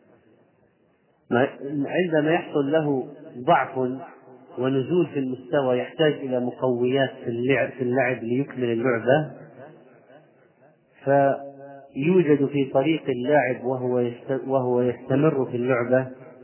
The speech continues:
مبنى كنيسة. إذا دخل في المبنى وخرج من مبنى الكنيسة ازدادت قوته في اللعبة، أو رجعت إليه عافيته في اللعبة ليواصل اللعب.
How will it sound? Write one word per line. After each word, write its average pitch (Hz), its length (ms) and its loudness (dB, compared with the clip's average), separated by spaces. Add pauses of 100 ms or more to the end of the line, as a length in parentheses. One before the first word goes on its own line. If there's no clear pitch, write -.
(580)
مبنى 147 420 0
كنيسة. 123 600 -6 (560)
إذا 120 160 -4
دخل 165 440 0
في 147 40 -6
المبنى 135 360 -2
وخرج 143 420 2
من 135 180 -2
مبنى 139 200 -2
الكنيسة 143 640 -2 (720)
ازدادت 139 680 -2
قوته 127 680 -2 (680)
في 135 60 -2
اللعبة، 120 440 -2 (1120)
أو 127 140 0
رجعت 135 460 2
إليه 139 380 -2
عافيته 127 720 -4
في 143 140 -2
اللعبة 123 520 0 (680)
ليواصل 131 500 0
اللعب. 120 340 -2